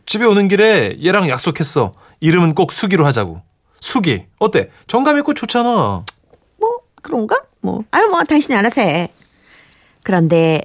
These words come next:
Speaker 2: 숙이가 오고부터 남편은 좀 변했습니다. 그동안은 회사에 다녀오면 그래도 뭐 이런저런 얘기들을 좀 나눴었는데 숙이가 오고 나서는 저랑은 대화도 안 하고 숙이랑만 얘기를 하는 겁니다.
Speaker 1: 어, 어,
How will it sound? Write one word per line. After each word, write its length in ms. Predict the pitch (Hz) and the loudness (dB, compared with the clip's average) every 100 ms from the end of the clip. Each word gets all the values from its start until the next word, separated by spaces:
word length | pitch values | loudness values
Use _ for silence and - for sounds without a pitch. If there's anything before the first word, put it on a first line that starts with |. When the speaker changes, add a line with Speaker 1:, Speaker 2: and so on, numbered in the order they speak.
| - | -6
Speaker 2:
숙이가 540 | - - 277 254 262 226 | -8 -4 -2 2 2 2
오고부터 420 | 190 196 180 208 | 0 -2 -2 0
남편은 420 | 170 170 190 160 | 0 2 2 2
좀 180 | 160 160 | 2 0
변했습니다. 840 | 185 143 160 165 156 135 123 135 143 - - - | 2 0 0 -2 -2 -2 -4 -6 -10 -12 -12 -4
그동안은 520 | 226 285 277 277 277 | 0 2 4 4 4
회사에 300 | 370 370 330 | 4 2 2
다녀오면 640 | 262 190 220 214 214 214 | 2 4 4 4 4 2
그래도 260 | 220 202 214 | 2 0 2
뭐 140 | 202 | 2
이런저런 400 | 185 226 220 208 190 | 4 4 4 4 2
얘기들을 360 | 165 180 175 | 2 -2 0
좀 120 | 202 | 2
나눴었는데 1080 | 185 151 190 208 190 165 147 147 160 170 156 160 - - - | 2 2 2 2 2 2 0 2 2 2 0 -6 -18 -20 -12
숙이가 480 | - - 605 587 494 | -8 -8 -4 2 4
오고 100 | 302 | 4
나서는 720 | 349 339 370 294 466 330 196 - _ _ | 2 2 2 4 4 4 0 -10 _ _
저랑은 380 | - 349 403 466 | 0 4 6 4
대화도 340 | 320 254 285 302 | 4 4 4 2
안 140 | 240 | 0
하고 260 | 240 269 302 - | 0 -2 -4 -10
숙이랑만 600 | - - 587 679 554 523 | -12 -8 -2 0 2 4
얘기를 240 | 392 285 320 | 4 4 4
하는 160 | 285 | 4
겁니다. 500 | 262 214 240 330 151 156 - _ - - - - - - _ _ | 4 4 4 0 0 -4 -8 _ -10 -8 -8 -6 -6 -6 _ _
Speaker 1:
어, 80 | 220 | 2
어, 160 | 240 | 4